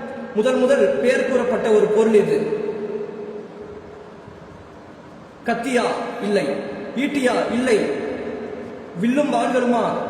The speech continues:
இல்லை. பேனா, எழுதுகோல். எழுதுகோல் தான் முதன் முதலில் குர்ஆனில் கூறப்பட்ட பொருளின் பெயராகும். தொண்ணூத்தி ஆறாவது அத்தியாயத்திலே அல்லாஹ்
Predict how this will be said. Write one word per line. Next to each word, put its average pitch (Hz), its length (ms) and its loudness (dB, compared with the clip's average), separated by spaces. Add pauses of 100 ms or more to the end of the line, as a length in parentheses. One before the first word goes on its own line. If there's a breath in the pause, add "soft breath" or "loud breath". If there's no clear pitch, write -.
இல்லை. 262 280 4 (1000)
பேனா, 226 280 2 (460)
எழுதுகோல். 240 540 4 (2250)
எழுதுகோல் 214 540 4
தான் 247 140 2
முதன் 220 280 4
முதலில் 226 300 4 (240)
குர்ஆனில் 247 580 2
கூறப்பட்ட 240 400 2 (2500)
பொருளின் 226 440 4
பெயராகும். - 500 4 (340)
தொண்ணூத்தி 226 360 4
ஆறாவது 202 280 4
அத்தியாயத்திலே 202 600 4
அல்லாஹ் 190 260 2